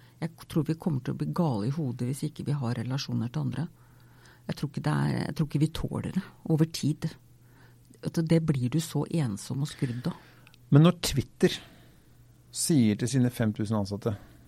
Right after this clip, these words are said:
Speaker 2: og Facebook sier til sine ansatte,
Speaker 1: Mm.
Speaker 2: og norske mediehus sier til sine ansatte, at vi legger til rette for hjemmekontor, helt uten limit,
Speaker 1: Mm.
Speaker 2: tror du det er en vei i gal retning?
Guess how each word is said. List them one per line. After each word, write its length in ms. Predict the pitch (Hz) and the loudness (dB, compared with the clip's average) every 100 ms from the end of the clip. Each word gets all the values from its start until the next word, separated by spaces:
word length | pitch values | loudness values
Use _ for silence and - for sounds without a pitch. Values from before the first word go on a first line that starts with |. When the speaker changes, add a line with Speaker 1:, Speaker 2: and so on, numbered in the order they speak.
| - - - - - | -20 -20 -20 -20 -6
Speaker 2:
og 100 | 143 | -6
Facebook 680 | - - 139 120 - 165 - | -4 0 2 2 0 -6 -4
sier 220 | - 120 | 0 0
til 140 | 104 101 | 0 -2
sine 200 | 113 104 | -2 -2
ansatte, 420 | 98 101 - 120 - | -2 -6 -6 -8 -6
Speaker 1:
Mm. 220 | - 143 139 | -2 0 2
Speaker 2:
og 60 | |
norske 360 | 147 139 - 156 | 2 2 -2 2
mediehus 520 | 131 107 107 117 143 | 2 2 2 -2 -2
sier 160 | - 113 | -2 -2
til 120 | 107 | -2
sine 100 | 113 107 | -4 -6
ansatte, 460 | 98 101 - 113 - - - 135 | -6 -10 -8 -10 -10 -20 -8 -8
at 140 | - | 0
vi 140 | 123 | 2
legger 180 | 123 120 113 | 4 2 2
til 120 | 135 | 2
rette 300 | 135 - 110 | 0 -4 -6
for 100 | 123 | 0
hjemmekontor, 580 | 120 101 95 95 110 117 - - - - - - - - - | 2 2 0 -4 -6 -8 -18 -20 -20 -20 -20 -20 -20 -18 -4
helt 540 | 120 135 160 - - - - - - - - | -2 -2 -4 -10 -14 -14 -20 -20 -20 -20 -6
uten 460 | 156 113 - 117 110 | 0 0 2 2 2
limit, 380 | 95 110 - - - | 2 0 -4 -20 -2
Speaker 1:
Mm. 220 | 175 120 - - - - - - - - - - - | -2 -2 -6 -20 -20 -20 -20 -20 -20 -20 -20 -20 -18
Speaker 2:
tror 360 | - 117 123 135 | 0 2 4 4
du 180 | 127 127 | 4 4
det 180 | 107 107 | 4 2
er 420 | - 110 104 104 | 0 -4 -4 -4
en 280 | - 117 117 | -4 -2 0
vei 280 | 107 110 127 135 | 0 -2 -4 -4
i 100 | 127 | -4
gal 240 | 123 107 127 | 0 0 0
retning? 260 | 131 156 | -4 -6